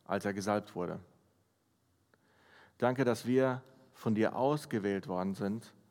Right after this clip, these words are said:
um Salz zu sein für diese Welt, um Licht zu sein für diese Welt, um Menschen zu lieben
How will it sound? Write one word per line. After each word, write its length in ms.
um 180
Salz 540
zu 120
sein 260
für 140
diese 240
Welt, 400
um 180
Licht 460
zu 180
sein 280
für 120
diese 240
Welt, 200
um 160
Menschen 420
zu 220
lieben 460